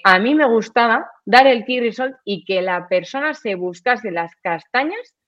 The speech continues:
para alcanzar ese key result, ¿sabes? Porque al final, si no, caes en un poco lo contrario, en, en llevar a la gente como burros. Tienes que hacer esto, esto, esto, esto. Oye, si se le ocurre otra cosa para alcanzar ese, ese key result,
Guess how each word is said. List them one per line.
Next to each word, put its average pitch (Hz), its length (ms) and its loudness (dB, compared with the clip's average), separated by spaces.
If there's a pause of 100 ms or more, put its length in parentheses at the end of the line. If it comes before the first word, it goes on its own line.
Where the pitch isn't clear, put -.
(160)
para 196 140 4
alcanzar 185 400 -2
ese 254 180 -4
key 220 140 -2
result, 202 320 -4 (300)
¿sabes? 247 360 -2 (200)
Porque 208 220 -2
al 196 120 2
final, 226 280 0
si 294 160 -6
no, 294 220 -2
caes 285 240 2
en 247 120 -2
un 254 120 -2
poco 262 180 6
lo 254 120 4
contrario, 254 520 -2
en, 180 140 -6
en 185 240 -6
llevar 190 300 2
a 254 40 4
la 254 140 2
gente 254 260 -8
como 247 220 -4
burros. 254 280 -6
Tienes 262 220 -18
que 269 80 0
hacer 262 180 0
esto, 285 320 0
esto, 285 220 -2
esto, 269 240 -2
esto. 233 300 -8
Oye, 220 260 -4 (220)
si 185 120 -8
se 175 140 0
le 175 80 2
ocurre 262 300 2
otra 269 160 2
cosa 311 340 -4 (300)
para 185 260 8
alcanzar 175 560 -2 (200)
ese, 226 680 -6
ese 220 240 -6
key 233 140 0
result, 233 320 0